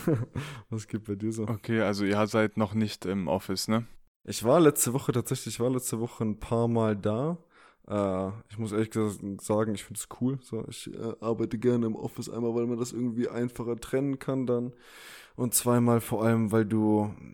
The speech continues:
Speaker 1: naja, du kannst, du kannst zum Beispiel den Sch-, Tisch hochschrauben, so dass man im Stehen arbeiten kann. Was beim, äh, Telefonieren, finde ich, ganz angenehm ist. Und, äh, es, die Klima funktioniert eins A, also ist einfach, äh, top. Hier zu Hause ist, äh, die Luft immer so ein bisschen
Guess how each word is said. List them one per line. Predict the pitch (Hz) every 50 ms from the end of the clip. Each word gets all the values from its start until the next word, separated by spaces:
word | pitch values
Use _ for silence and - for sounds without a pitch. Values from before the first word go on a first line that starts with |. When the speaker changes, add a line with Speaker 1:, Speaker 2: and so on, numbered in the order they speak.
| - -
Speaker 1:
naja, | 50 50 67 80 101 117 120 123
du | - 117
kannst, | - 120 135 - - 143 131
du | 135 135 135
kannst | - 156 156 -
zum | - 151
Beispiel | 143 143 139 139 127
den | 127 127 123 120 113
Sch-, | 107 107 104 - - 120 110 107 - - - - -
Tisch | - 127 123 - - -
hochschrauben, | - 113 107 107 - - - 98 104 107 104 - 101 107
so | 110 107
dass | 98 107 - -
man | 113 -
im | 101 101
Stehen | - - 117 117 110 -
arbeiten | 101 104 - 101 98 - 104
kann. | - - 107 95 - _ _ - - - - - - - _
Was | - 95 101 - -
beim, | - - 104 101 98 101 101
äh, | 101 98 95
Telefonieren, | - - 120 107 107 - - 117 113 113 117 117 110
finde | 110 - 123 110 107
ich, | - -
ganz | - 107 - -
angenehm | 117 120 113 110 104 104 98 104 104
ist. | 120 - - _ - - - - - _ _ _
Und, | - - 101 98 95 90 90 92 87 - -
äh, | 95 95 95 92 90 90 90 92 98 95
es, | 95 - - - -
die | - 104 101 101 101 101 98 101
Klima | - - - 120 120 120 113 104 104
funktioniert | - - 110 - - 117 107 101 - -
eins | 120 117 104 - -
A, | - 101 101 98
also | 90 98 92 92 95
ist | 92 - -
einfach, | 107 - - 101 - - - - - - - - - - - _ - -
äh, | 95 95 90 95 95 98
top. | - - - 117 110 - -
Hier | - 110 101
zu | - - 110
Hause | 110 113 113 107 104 107
ist, | 107 - - - -
äh, | - 110 110 107 107 110
die | 104 110 113
Luft | 117 117 120 117 - - -
immer | 110 113 110
so | 104 113
ein | 110 98
bisschen | 117 - - - 117 107 104 107 110